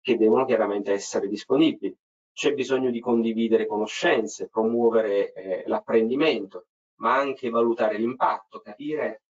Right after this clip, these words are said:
effettivamente che cosa dà benefici e, eh, che cosa incontra invece delle barriere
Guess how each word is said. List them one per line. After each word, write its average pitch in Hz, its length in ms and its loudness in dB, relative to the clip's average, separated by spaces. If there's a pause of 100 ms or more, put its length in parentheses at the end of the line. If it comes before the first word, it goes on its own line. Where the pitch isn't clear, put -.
(120)
effettivamente 127 840 0
che 117 160 -8
cosa 160 380 0
dà 117 160 2
benefici 139 840 -2 (260)
e, 123 400 4
eh, 110 160 2
che 120 200 -2
cosa 147 300 0
incontra 123 720 0
invece 117 380 -2
delle 113 240 4
barriere 135 640 2